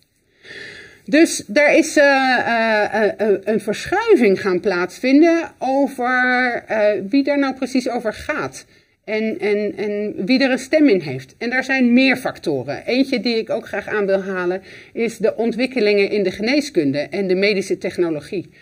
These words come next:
En daar wil ik graag een plaatje van laten zien, wat u misschien wel herkent.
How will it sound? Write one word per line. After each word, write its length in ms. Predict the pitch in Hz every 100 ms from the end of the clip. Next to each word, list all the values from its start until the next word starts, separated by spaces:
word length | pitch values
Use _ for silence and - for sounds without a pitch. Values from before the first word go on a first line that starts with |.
| _ _ -
En 100 | 190
daar 100 | 180
wil 120 | 190
ik 100 | 190
graag 200 | 185 -
een 120 | -
plaatje 400 | - 269 285 -
van 140 | -
laten 300 | 190 180 175
zien, 340 | 170 170 170 165 - _ -
wat 200 | 202 202
u 60 |
misschien 380 | 170 160 - 208
wel 140 | 156
herkent. 500 | 143 147 - 233 320